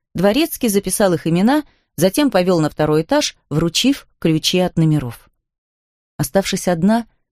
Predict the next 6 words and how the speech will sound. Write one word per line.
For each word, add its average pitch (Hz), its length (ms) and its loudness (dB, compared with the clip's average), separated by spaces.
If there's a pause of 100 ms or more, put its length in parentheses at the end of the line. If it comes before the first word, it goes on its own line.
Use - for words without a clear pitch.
(320)
Белл 214 220 0
подошла 196 420 -2
к - 120 -6
окнам, 170 340 0
открыла 196 400 0
ставни 214 640 0